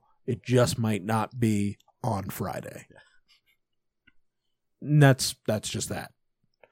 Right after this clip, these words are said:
Speaker 1: Um, thank you to Rainer for the use of our theme song. This is the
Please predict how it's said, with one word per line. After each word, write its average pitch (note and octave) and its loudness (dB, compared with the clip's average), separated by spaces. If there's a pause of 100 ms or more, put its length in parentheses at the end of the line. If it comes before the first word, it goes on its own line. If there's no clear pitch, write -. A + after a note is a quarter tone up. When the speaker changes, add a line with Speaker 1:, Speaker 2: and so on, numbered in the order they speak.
(1160)
Speaker 1:
Um, A#2+ 4 (440)
thank D3+ 4
you D#3+ 8
to C#3 6
Rainer C3 4 (220)
for - -2
the G#2+ 2
use C3 8
of B2+ 4
our A#2+ 2
theme A#2 -2
song. B2 -2
This C#3+ -2
is A#2 -4
the A#2 -4